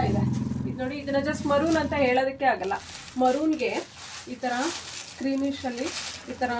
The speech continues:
ಡಿಜಿಟಲ್ ಪ್ರಿಂಟ್ ಬಂದಿರೋದ್ರಿಂದ ಇದ್ರದ್ದು, ಆ,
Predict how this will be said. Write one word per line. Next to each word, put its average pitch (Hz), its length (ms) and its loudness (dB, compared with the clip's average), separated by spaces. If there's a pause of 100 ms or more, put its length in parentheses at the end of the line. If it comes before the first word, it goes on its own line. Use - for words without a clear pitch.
(120)
ಡಿಜಿಟಲ್ 349 380 2
ಪ್ರಿಂಟ್ 302 320 -4
ಬಂದಿರೋದ್ರಿಂದ 240 600 0 (640)
ಇದ್ರದ್ದು, 240 360 -2
ಆ, - 1400 -12